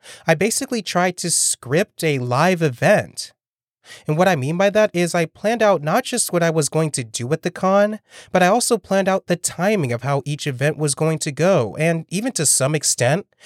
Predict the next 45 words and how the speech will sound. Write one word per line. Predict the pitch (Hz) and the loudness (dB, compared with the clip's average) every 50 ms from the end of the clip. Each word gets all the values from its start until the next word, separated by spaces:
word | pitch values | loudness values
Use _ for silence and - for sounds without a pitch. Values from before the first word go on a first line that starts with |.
| - - - | -20 -20 -4
how | - 185 196 | 0 0 2
much | 208 220 208 - 202 | 2 2 2 2 2
I | 196 | 2
would | 196 190 196 175 180 - - | 2 2 0 -2 -2 -4 -2
enjoy | 175 180 160 127 - 139 131 135 180 214 180 131 - | -2 -2 -2 -2 -4 -4 0 2 2 4 2 2 0
each | - 127 - - | -2 -6 -6 -6
thing | - 151 151 147 | -4 -4 -2 0
that | 151 147 160 | 0 2 2
I | 156 | 2
went | 135 113 127 160 185 170 - | 2 2 2 0 0 0 -2
to, | - - 120 104 95 92 - - | -4 -4 -4 -6 -6 -10 -8 -4
all | 127 147 180 208 | 0 2 2 2
before | 214 226 - - 233 226 208 196 - | 0 -2 -4 0 2 4 4 2 0
even | 165 180 175 196 190 185 175 143 123 _ | -2 -4 -4 -4 -4 -4 -6 -8 -12 _
going | - 135 151 180 196 190 170 | -4 -2 0 2 0 0 0
to | - 185 | -2 0
the | 170 170 160 | 0 0 0
convention | - 170 160 139 170 175 175 - 185 175 | 0 -2 0 0 0 0 0 0 0 0
itself. | 156 - - - - 156 180 202 160 107 - - - - _ _ _ _ _ _ _ _ _ _ _ _ _ _ - - - - - | 0 0 -2 0 2 2 4 4 2 2 -2 -8 -16 -20 _ _ _ _ _ _ _ _ _ _ _ _ _ _ -20 -20 -8 -2 2
I | 170 | 4
wrote | 185 208 190 - - | 4 4 4 2 -2
talking | - - 143 156 170 - 208 208 | -2 0 0 0 0 0 -2 -4
points | 180 - - 208 208 208 190 - - | -4 -2 0 0 0 0 0 0 0
and | 185 180 175 170 156 | 2 2 2 2 0
mini | 160 202 233 233 | 0 0 0 0
scripts | 202 - - - - 127 120 - - - - | 0 0 0 0 0 0 0 0 -2 -4 -4
for | - - 135 | -4 -6 -4
each | - 165 196 - - - | -4 -2 -4 -4 -6 -6
part | - - 185 190 | -2 0 0 2
of | 185 170 | 2 0
the | 160 | -2
convention | - 165 156 143 131 151 180 185 - 185 165 | -2 -2 -2 0 0 0 0 0 0 0 2
as | 165 160 156 165 | 2 2 0 0
if | 160 - | -2 0
I | 175 170 | 0 0
knew | 151 127 123 156 196 | 0 0 -2 -2 0
what | 196 180 165 | 0 0 0
was | 170 165 | 0 -2
going | - - 170 170 | -2 -2 0 0
to | 170 147 | 0 0
happen | 127 151 175 208 - - 175 151 | 0 2 2 2 2 0 -2 -2
during | 139 147 143 147 147 | -2 -2 -2 -2 -2
the | 147 151 151 | -2 -2 -2
entire | 143 - 165 170 170 160 156 | -2 0 2 2 4 2 2
weekend, | 139 131 170 208 - - 123 110 95 87 76 - | 0 -2 -4 -4 -2 -2 -4 -4 -4 -8 -12 -18